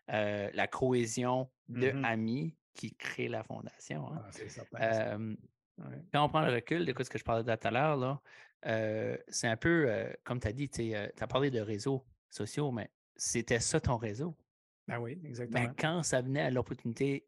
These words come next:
Speaker 1: à l'école, la feuille sur le mur à mettre ton nom pour le, ça peut être pour le basket, comme ça peut être pour la danse, quoi que ce soit, ben, tu voyais plus de noms sur ta feuille-là parce que c'est, ben, si je veux être social,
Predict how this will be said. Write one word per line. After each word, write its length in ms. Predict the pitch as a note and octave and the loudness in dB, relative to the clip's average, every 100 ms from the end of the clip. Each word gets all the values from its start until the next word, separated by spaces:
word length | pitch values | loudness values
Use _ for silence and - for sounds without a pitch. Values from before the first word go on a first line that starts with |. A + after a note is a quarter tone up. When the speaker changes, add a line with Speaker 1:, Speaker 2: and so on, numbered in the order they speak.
| _ | _
Speaker 1:
à 140 | - D3 | 0 2
l'école, 680 | C3 A#2 - C#3 C#3+ C#3+ C3+ - - _ | 2 0 2 4 4 2 -2 -10 -20 _
la 120 | A2+ | 0
feuille 440 | A#2 - C#3 C#3 C3 | 0 0 2 2 0
sur 500 | - - - - C3+ | -4 -8 -10 -6 -2
le 60 | A#2 | 0
mur 440 | A#2+ D3 D3 C#3 | 2 0 0 0
à 240 | A#2+ A2 A2 | 0 0 -2
mettre 200 | A#2+ A#2 | -2 0
ton 100 | A#2+ | 0
nom 180 | B2+ C3 | 2 0
pour 140 | A#2+ | 0
le, 640 | A2 G#2 G#2 G#2 G#2 G2+ - | 0 0 0 -2 -2 -4 -6
ça 160 | - G2 | -6 0
peut 100 | A2+ | 0
être 100 | A2+ | 0
pour 100 | G#2 | -2
le 60 | |
basket, 500 | A2 G#2 - D3 D3 B2+ | -2 -2 0 2 2 2
comme 120 | G#2 | -4
ça 140 | - | -4
peut 140 | - G#2+ | -2 -4
être 100 | - | -4
pour 100 | A2 | -4
la 120 | G#2 | -4
danse, 320 | A2+ C#3 C#3+ | -2 -2 -2
quoi 100 | A#2 | -6
que 60 | - | -6
ce 60 | |
soit, 180 | - C#3+ | -2 -2
ben, 180 | C3 G2+ - _ _ _ _ _ _ _ _ | 0 -4 -8 _ _ _ _ _ _ _ _
tu 80 | - | -6
voyais 300 | A#2 C#3 F#3+ | 2 4 4
plus 180 | C3+ A#2+ | 2 0
de 100 | A#2 | 0
noms 140 | C3+ | -2
sur 80 | - | -2
ta 100 | A2+ | -6
feuille-là 480 | - A#2 A2 C#3+ D4+ - _ _ _ _ _ _ - | -4 -2 -2 -2 -4 -10 _ _ _ _ _ _ -8
parce 240 | A#2+ - G#2 | -6 -4 -2
que 140 | - | 0
c'est, 260 | A#2+ - - _ _ _ _ _ _ _ _ | -2 -2 -8 _ _ _ _ _ _ _ _
ben, 100 | - - | -10 -8
si 240 | - F#2+ | -6 -6
je 60 | G2+ | -2
veux 80 | |
être 100 | F#2+ | -2
social, 480 | - F#2+ E3 E3 D3 | -2 0 2 2 2